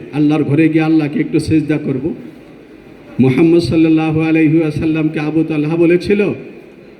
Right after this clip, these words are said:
"ওসমান ইবনে আবু তালহা, সাহস তো কম না মিয়া তোমার,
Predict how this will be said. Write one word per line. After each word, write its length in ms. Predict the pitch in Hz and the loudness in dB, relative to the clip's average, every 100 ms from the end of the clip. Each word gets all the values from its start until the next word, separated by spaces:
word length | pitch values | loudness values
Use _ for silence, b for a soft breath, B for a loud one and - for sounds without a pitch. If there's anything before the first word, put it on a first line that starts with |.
| - | -6
"ওসমান 380 | 135 - 170 175 | -6 2 2 4
ইবনে 200 | 175 175 | 2 2
আবু 220 | 170 170 | 2 2
তালহা, 320 | 170 156 151 | 2 -2 -2
সাহস 420 | 139 139 139 156 - | -2 -2 0 -2 -2
তো 100 | 143 | -4
কম 220 | 156 151 | 2 4
না 160 | 156 | 4
মিয়া 200 | 165 160 | 4 2
তোমার, 320 | 160 165 160 | 0 0 0